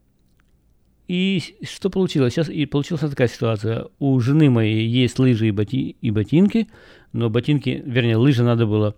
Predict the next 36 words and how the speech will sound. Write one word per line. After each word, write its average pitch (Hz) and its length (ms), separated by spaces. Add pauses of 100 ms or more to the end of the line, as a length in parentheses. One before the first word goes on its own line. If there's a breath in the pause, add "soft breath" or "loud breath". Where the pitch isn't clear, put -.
(300 soft breath)
оттюнать. - 1000 (100)
Как 117 220
вам 117 160
это 120 160
ро-, 113 420
русское 117 300
словечко? 117 500
Может, 110 220
кто 113 80
скажет, 113 360
как 113 160
правильно, 131 300
не 117 180
знаю. 113 460 (560 loud breath)
Это 117 240
когда 107 800 (560)
сдаёшь 131 520
их, 156 180
и 120 160
там, 104 440
э, 57 480 (340)
края 127 540
лыж 110 380
точатся, 151 640
поверхность 113 680
лыж 110 300
гладится, 143 600
так, 120 200
ну, 135 140
выравнивается, 127 480
чтобы 117 160
не 117 80
было 113 140
ни 113 140
царапинок, 123 520
ничего. 120 440